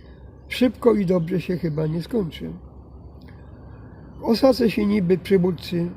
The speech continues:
dogadują, właśnie tu pokazuję pana Putina z, Putina z Trumpem, gadają, no ale gadać sobie można,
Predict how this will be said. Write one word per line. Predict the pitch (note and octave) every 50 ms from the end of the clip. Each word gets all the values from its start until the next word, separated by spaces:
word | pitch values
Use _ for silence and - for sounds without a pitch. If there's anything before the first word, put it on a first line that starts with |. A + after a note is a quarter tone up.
| - - -
dogadują, | F3+ E3+ D3 D#3+ D3+ D3 D#3 E3 E3 D#3+ D#3+ D3+
właśnie | D3 D#3 D3 - - E3+ D3
tu | C#3+ E3+ C#3+
pokazuję | - - C#3+ - D#3 C#3+ C3+ D3 D3+ C#3+ C#3+ C#3+
pana | - D3+ C#3+ C#3 C#3 C3 - - - - - - - - - - - - - - - - - - - - - - - - - - - -
Putina | B3 B3 F#3+ - A3+ G#3+ G3 F#3 F3 E3+ E3+
z, | - - - - - - - - - - - - - - - - - - - - - -
Putina | A3+ G#3+ - - G#3+ G3 F3 E3+ D#3+ D#3+ D#3
z | C#3+ - -
Trumpem, | - B3 B3+ A#3 A3 G#3+ F3+ - G3 G3 F#3+ F#3+ F#3+ - - - - - - - - - - G3+
gadają, | F3+ A3+ A#3+ A#3+ G#3+ C4 B3+ B3+ A#3+ A#3 A#3 A3+ A3
no | G#3+ G#3 G#3+ -
ale | A3 G3 F#3+ F#3+ F#3 F#3 E3+ - - - - - - - - - - - - - - - - - - - - - - - - - - - -
gadać | G3 A3+ G#3+ F3+ F#3 F3+ E3 -
sobie | - F#3 E3 D#3 E3+ F#3
można, | G#3 B3+ C4+ B3+ A#3 A#3+ B3+ B3+